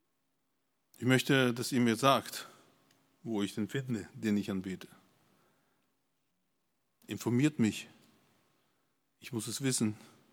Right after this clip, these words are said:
Ich meine nur gut mit euch. Ich meine auch gut mit dem Baby. Ich bin ein Politiker.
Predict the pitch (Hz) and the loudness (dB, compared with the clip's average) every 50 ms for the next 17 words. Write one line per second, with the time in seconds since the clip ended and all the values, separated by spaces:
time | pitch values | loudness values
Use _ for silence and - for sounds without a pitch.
0 | _ _ _ _ _ - - - - - - 117 - 123 113 117 120 117 120 135 | _ _ _ _ _ -20 -18 -18 -14 -10 -8 -2 2 2 4 4 4 4 4 4
1 | 156 151 151 156 - - 135 117 110 113 98 95 98 - - - _ _ _ _ | 4 4 4 2 2 2 0 2 2 0 -2 -2 -4 -8 -16 -20 _ _ _ _
2 | _ _ _ _ _ _ _ _ _ _ _ _ _ _ _ _ _ _ _ _ | _ _ _ _ _ _ _ _ _ _ _ _ _ _ _ _ _ _ _ _
3 | _ _ - - 107 123 120 120 123 123 117 120 135 139 131 135 120 - 120 107 | _ _ -8 -2 2 4 6 6 6 6 4 4 2 2 4 4 4 6 4 4
4 | 104 98 - - 123 143 185 175 120 92 - - - - - - _ _ _ _ | 2 2 0 2 4 4 4 4 2 -2 -4 -6 -20 -20 -20 -20 _ _ _ _
5 | _ _ _ _ - - 110 104 98 95 - 110 110 156 - - 104 - 104 101 | _ _ _ _ -8 -2 0 0 0 2 2 2 0 2 0 -2 -2 -4 -6 -8